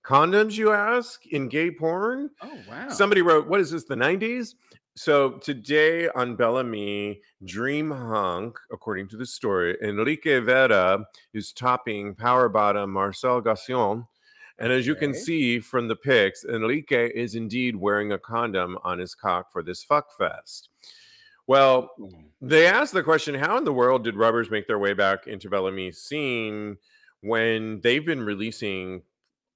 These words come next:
Speaker 1: all bareback content, content for the last several year, uh, years or for over a
Speaker 2: Mm-hmm.
Speaker 1: decade now?"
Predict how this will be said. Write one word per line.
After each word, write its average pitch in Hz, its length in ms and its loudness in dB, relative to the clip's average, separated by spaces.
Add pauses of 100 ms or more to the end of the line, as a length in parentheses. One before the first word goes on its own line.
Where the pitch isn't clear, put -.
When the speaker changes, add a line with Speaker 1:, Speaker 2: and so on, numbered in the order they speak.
Speaker 1:
all 92 260 0
bareback 113 540 2
content, 95 640 -4 (320)
content 101 840 -6
for 95 500 0
the 92 100 -4
last 95 400 -4
several 98 520 -2
year, 113 340 -8
uh, 110 200 -4
years 104 680 -2
or 98 160 -4
for 131 220 2
over 151 120 2
a - 20 -2
Speaker 2:
Mm-hmm. 156 40 -2
Speaker 1:
decade 208 300 -2
now?" 82 320 -6